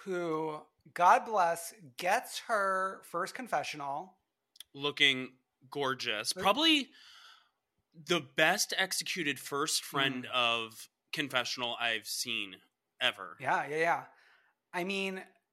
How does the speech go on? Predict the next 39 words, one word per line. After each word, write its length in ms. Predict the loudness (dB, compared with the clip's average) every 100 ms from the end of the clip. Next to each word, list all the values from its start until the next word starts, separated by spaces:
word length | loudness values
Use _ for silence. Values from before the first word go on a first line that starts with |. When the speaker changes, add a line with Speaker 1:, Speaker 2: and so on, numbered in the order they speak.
| _
Speaker 1:
it 120 | -2
was 260 | 2 2 2 0
only 380 | -2 -2 -2
a 60 | -2
split 380 | -4 -2 -2 0
second, 640 | -2 -2 -4 -8 -12 -18 -10
which 160 | 0
I 60 | 2
thought 220 | 8 6
we 60 | 6
were 60 | 2
gonna 120 | 4
get 120 | 4
a 40 |
little 140 | 4 2
bit 140 | 0
more 500 | 2 4 4 4 -6 -12
Askale 640 | -6 0 2 0 -2 -8 -14 _ _ -16
confessionals. 840 | -10 -8 -6 -6 -8 -10 -14 -20 _ _ _ _ _ _ _ _ _ -2
And 100 | 2
Speaker 2:
She 60 | 2
Speaker 1:
w- 240 | 4 4
Speaker 2:
previewed 160 | 6 6
it 100 | 8
all 120 | 6
last 260 | 6 4 2
week. 260 | 0 -2 -4 -8 4
We 80 |
were 60 | 6
Speaker 1:
Yeah. 40 | 6
Speaker 2:
happy 300 | 6 4 0
to, 160 | 0
like, 240 | 2 0 0 _ _ _ _ _
share 280 | -6 0 2
and 100 | 2
subscribe. 520 | -4 -6 -2 -2 -2 -8
Speaker 1:
Yeah, 220 | -4 -4 0
<laughs> 40 |
I 120 | -2